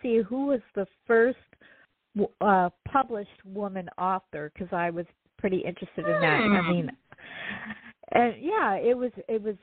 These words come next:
Speaker 1: um, uh, it, it was, I think they said it was Julian of North or Norway or something, and it was, uh, her book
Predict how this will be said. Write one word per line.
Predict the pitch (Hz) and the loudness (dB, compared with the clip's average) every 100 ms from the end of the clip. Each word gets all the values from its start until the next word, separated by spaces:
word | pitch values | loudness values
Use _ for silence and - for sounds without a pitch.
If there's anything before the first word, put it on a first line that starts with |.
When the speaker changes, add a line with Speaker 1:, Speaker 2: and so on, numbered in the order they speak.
| - | -8
Speaker 1:
um, | 208 180 175 165 170 175 _ _ _ _ _ _ _ _ _ _ _ _ _ _ - - _ _ - | -2 -2 -4 -8 -14 -20 _ _ _ _ _ _ _ _ _ _ _ _ _ _ -20 -20 _ _ 0
uh, | 180 165 - _ _ - | 4 2 2 _ _ -8
it, | - _ _ - _ _ - | -8 _ _ -20 _ _ -2
it | - | -2
was, | 214 - - _ - | -6 -14 -20 _ -10
I | 208 | -4
think | 339 - - - _ - | -6 -6 -20 -20 _ -2
they | 233 226 | -2 0
said | 247 220 | 0 0
it | 190 | 0
was | 196 175 _ _ _ 180 - - | -2 -4 _ _ _ -18 -16 -4
Julian | 233 277 302 302 247 | 0 4 4 4 0
of | 196 _ _ - | -2 _ _ -6
North | 196 208 214 233 226 _ _ _ 202 | 2 4 6 4 0 _ _ _ -6
or | 180 | -6
Norway | 175 214 240 240 240 | -2 2 4 4 4
or | 233 226 - | 4 2 -4
something, | 214 208 214 202 202 - _ _ _ _ - | -8 -6 -6 -4 -8 -12 _ _ _ _ 2
and | 190 185 180 180 180 175 175 | 6 6 6 4 0 -6 -6
it | 190 202 185 | -2 -2 0
was, | 185 180 170 _ _ _ _ _ - | 0 0 -4 _ _ _ _ _ -2
uh, | 170 165 | -2 -2
her | 165 196 180 | 0 2 2
book | 175 190 240 | 4 2 2